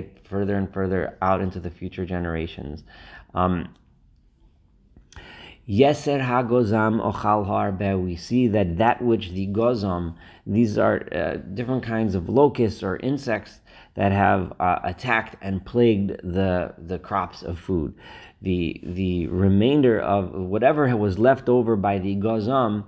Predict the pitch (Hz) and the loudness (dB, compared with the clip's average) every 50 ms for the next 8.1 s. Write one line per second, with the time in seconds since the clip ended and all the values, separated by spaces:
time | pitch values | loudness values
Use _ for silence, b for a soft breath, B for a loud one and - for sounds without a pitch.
0 | - B B B B B B B B 101 101 101 - 107 104 95 90 85 - - | -12 B B B B B B B B -4 -4 0 0 2 2 2 0 -2 -4 0
1 | 85 92 87 82 73 - - 87 85 - - - 123 131 123 - 120 107 101 98 | 0 2 2 2 0 -2 -6 -12 -12 -6 0 0 2 2 0 0 0 0 2 2
2 | 98 90 - - 90 90 82 85 - - 95 95 98 92 - - 101 92 - 101 | 2 2 2 0 0 0 -2 -4 -8 -6 -2 -2 -2 -2 -2 -4 -8 -6 -4 -6
3 | 98 90 90 104 104 110 104 104 107 101 104 101 95 87 110 107 101 87 76 - | -6 -2 0 2 2 2 2 2 2 2 2 2 2 2 4 4 4 2 0 -2
4 | 85 82 82 82 - - - - - 107 117 117 104 98 85 78 73 82 82 - | -4 -4 -4 -4 -6 -8 -8 -4 -2 0 0 0 0 -2 -4 -4 -6 -10 -12 -10
5 | - 90 85 101 101 104 113 117 113 - - 90 85 85 82 - 76 82 85 85 | -8 -6 -4 -2 -2 0 2 0 0 0 -2 -4 -4 -4 -4 -6 -8 -8 -6 -6
6 | 85 82 - 87 82 - - B B B B B B B - 113 110 90 - 95 | -6 -6 -6 -8 -10 -10 -12 B B B B B B B 0 0 0 0 -2 -6
7 | - B B B B B B B - 104 113 127 135 - - - 107 95 90 82 | -18 B B B B B B B 2 4 4 4 2 0 -4 -6 -6 -6 -6 -6
8 | 78 - | -8 -12